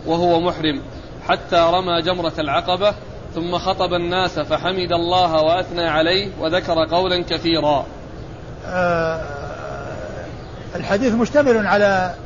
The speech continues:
Speaker 2: ال-، الأمرين اللذين ترجم بهما، أو ترجم بهما، وهما الركوب إلى الجمرة واستظلال المحرم، وأن النبي صلى الله عليه وسلم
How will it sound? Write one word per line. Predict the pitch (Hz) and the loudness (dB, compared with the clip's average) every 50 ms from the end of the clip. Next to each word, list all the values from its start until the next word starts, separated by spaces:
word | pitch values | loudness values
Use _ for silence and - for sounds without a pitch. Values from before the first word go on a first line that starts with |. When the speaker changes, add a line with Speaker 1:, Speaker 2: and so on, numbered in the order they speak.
| - - - - - - - - - - - - - - | -14 -14 -14 -14 -14 -14 -14 -14 -14 -14 -14 -12 -4 -2
Speaker 2:
ال-، | 202 190 190 190 220 | 0 0 2 0 0
الأمرين | - 202 202 202 202 202 202 220 247 226 196 | 0 0 0 0 0 2 4 4 4 4 2
اللذين | 190 185 190 190 208 202 190 156 | 0 0 0 0 0 0 0 0
ترجم | 180 196 180 175 190 180 170 | 0 0 0 0 -2 -2 0
بهما، | 180 202 175 196 202 190 180 180 180 185 - - - - - - - - - - - - - - - - - | 0 2 2 2 0 0 0 0 0 -2 -4 -6 -12 -14 -14 -14 -14 -14 -14 -14 -14 -16 -16 -16 -14 -10 -8
أو | 160 160 - | -8 -2 -2
ترجم | 185 180 156 196 202 196 180 175 175 175 175 185 | -2 0 2 0 0 2 0 0 0 -2 0 0
بهما، | 202 185 196 190 180 170 | 0 0 0 0 0 0
وهما | 170 175 180 151 175 196 196 190 180 175 170 170 175 - - - - - - - | 2 2 2 2 2 0 0 2 2 2 0 0 -4 -6 -10 -14 -14 -12 -6 -4
الركوب | 196 190 190 170 - 190 190 180 | 0 0 0 0 2 0 0 2
إلى | 175 165 | 2 2
الجمرة | 160 147 196 226 226 233 233 233 226 233 - - - - - - - - - - 170 | 2 2 2 2 6 6 6 6 4 2 -6 -14 -16 -16 -16 -16 -16 -16 -14 -8 -2
واستظلال | 190 202 196 - - 196 175 180 190 190 185 185 185 180 190 - - - - - - - - - - - - | -2 -2 -2 -2 -4 -2 -2 0 0 0 2 0 0 -2 -4 -6 -10 -14 -16 -16 -16 -16 -16 -14 -12 -4 -2
المحرم، | 202 196 190 196 185 - 160 170 180 185 190 190 - - - - - - - - - - - - - - - - - - - - 170 175 | 0 0 0 -2 -2 -2 0 0 0 -2 -2 -6 -8 -12 -14 -14 -14 -14 -14 -14 -14 -14 -14 -14 -14 -14 -14 -14 -14 -14 -14 -10 -4 2
وأن | 196 196 196 190 185 185 180 180 180 - - - - - - - - - - - - - - - 208 208 202 208 202 202 | 2 4 4 4 4 4 2 2 0 -2 -8 -12 -14 -14 -14 -14 -14 -14 -14 -14 -14 -14 -8 -6 -4 -4 -2 -4 -4 -6
النبي | 208 196 196 190 190 160 | -4 -4 -2 -2 -2 -2
صلى | 170 185 | -2 -4
الله | 165 - | 0 0
عليه | 202 196 190 190 | 0 2 2 0
وسلم | 185 180 175 175 170 175 | 0 -2 -2 -2 -4 -6